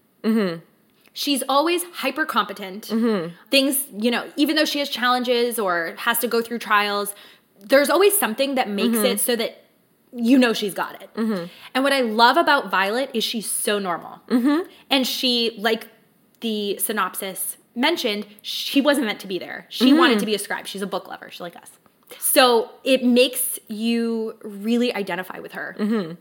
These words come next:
Speaker 2: from
Speaker 1: And,
Speaker 2: the beginning.
Speaker 1: and root for her,
Speaker 2: <clears throat> And
Speaker 1: right?
Speaker 2: root for her.
Speaker 1: So, yeah.
Speaker 2: Yeah.
Speaker 1: I'm excited. Yeah.
Speaker 2: Yeah.
Speaker 1: It already, like, the synopsis made me want to root for her because I'm like,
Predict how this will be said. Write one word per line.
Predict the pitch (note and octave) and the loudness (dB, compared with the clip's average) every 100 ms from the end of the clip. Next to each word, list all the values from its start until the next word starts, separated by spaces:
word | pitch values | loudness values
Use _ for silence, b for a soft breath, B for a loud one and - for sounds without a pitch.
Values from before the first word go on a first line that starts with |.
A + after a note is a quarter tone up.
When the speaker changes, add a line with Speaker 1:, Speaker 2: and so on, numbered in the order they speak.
| _ _ - | _ _ 0
Speaker 2:
from | G3+ | 2
Speaker 1:
And, | A3+ | 2
Speaker 2:
the | |
beginning. | F3+ G#3 A3 | 0 2 2
Speaker 1:
and | |
root | C4+ F4+ | 2 0
for | - D#3+ | -6 -6
her, | F3 | -2
Speaker 2:
<clears throat> | |
And | B3 | -2
Speaker 1:
right? | A#3 A#3 | 2 4
Speaker 2:
root | A#3 | 2
for | - | 2
her. | G3 | 0
Speaker 1:
So, | F3+ F3 F3 F3 b b _ | 0 -2 -4 -8 b b _
yeah. | B3+ G3+ E3 - - | -2 -2 -6 -16 -2
Speaker 2:
Yeah. | A3+ - - | 0 0 -6
Speaker 1:
I'm | F3+ F#3+ | -4 -2
excited. | F#3+ F#3+ F#3 D#3+ D#3 | -4 -4 -6 -6 -8
Yeah. | E3+ | -2
Speaker 2:
Yeah. | A#3 G#3 - - | 0 0 -4 -10
Speaker 1:
It | - G#3 - | 4 4 8
already, | G3+ G3+ G#3 G#3+ | 8 8 6 6
like, | F#3 E3 | 2 2
the | F#3 | -2
synopsis | F#3+ E3+ E3+ - - | 0 -2 -4 -6 -4
made | E3+ E3 | -2 -2
me | D#3 | -4
want | D3+ D3 D3 - | -4 -4 -6 -12
to | - | -12
root | D3+ D3+ | -8 -8
for | - D3 | -8 -8
her | - - | -8 -8
because | D#3+ E3+ | -8 -8
I'm | E3 | -8
like, | D#3+ | -8